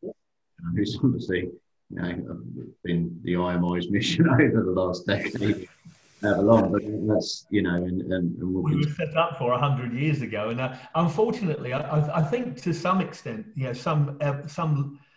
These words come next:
Speaker 2: some level of regulation helps a bit. You know, if, if you were in a situation where, if you were actually in a situation where people who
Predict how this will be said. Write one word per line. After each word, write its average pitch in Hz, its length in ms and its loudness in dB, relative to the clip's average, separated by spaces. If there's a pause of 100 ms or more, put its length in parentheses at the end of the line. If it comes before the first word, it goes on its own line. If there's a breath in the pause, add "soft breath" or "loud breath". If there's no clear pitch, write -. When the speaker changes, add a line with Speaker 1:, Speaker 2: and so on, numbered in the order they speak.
(100)
Speaker 2:
some 165 420 4
level 143 320 6
of 131 160 0
regulation 131 960 -2 (140)
helps - 500 -4
a 107 60 -4
bit. 98 340 -10 (140)
You 127 120 -4
know, 113 160 -4
if, 117 180 -4
if 151 160 -2
you 180 140 0
were 156 160 4
in 156 60 2
a 147 60 2
situation 147 720 0
where, 120 460 -6 (240 loud breath)
if - 80 -8
you 175 80 4
were 180 80 6
actually 180 320 2
in 160 100 2
a 139 60 4
situation 135 680 -2
where 117 140 -4
people 139 380 -4
who 123 140 -4